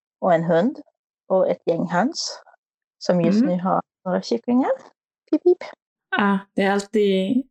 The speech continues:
Speaker 2: det bästa med att följa med Marina på Facebook. Man ser utvecklingen av hönsen och kycklingarna och det kommer nya. Och se om det blir något av äggen och så.
Speaker 1: Ja,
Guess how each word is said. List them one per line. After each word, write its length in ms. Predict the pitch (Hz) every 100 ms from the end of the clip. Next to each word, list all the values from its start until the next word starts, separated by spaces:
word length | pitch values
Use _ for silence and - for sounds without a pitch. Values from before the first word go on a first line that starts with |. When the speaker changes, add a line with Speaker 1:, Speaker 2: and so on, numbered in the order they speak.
| _
Speaker 2:
det 80 | 226
bästa 300 | 196 185 214
med 140 | 196
att 80 | 185
följa 340 | 190 185 185 180
med 200 | 175 -
Marina 360 | 190 190 180
på 140 | 175 170
Facebook. 440 | 202 185 - 170
Man 180 | 170 175
ser 220 | - 185
utvecklingen 760 | 196 185 196 185 - 170 170 170
av 220 | 165 165 - _ _ -
hönsen 520 | 185 190 180 160 175
och 180 | 175 175
kycklingarna 800 | - 185 190 180 170 160 160 180
och 60 |
det 120 | 180 -
kommer 220 | 180 180
nya. 320 | 180 175 170 - - _ - - _ _ -
Och 160 | 196 170 -
se 300 | - - 180
om 220 | 170 175 170
det 80 | -
blir 220 | 180 190
något 200 | 185 180
av 100 | 175
äggen 520 | 156 175 165 175 170 170
och 60 |
så. 120 | - - _ _ _
Speaker 1:
Ja, 500 | 196 175 170 170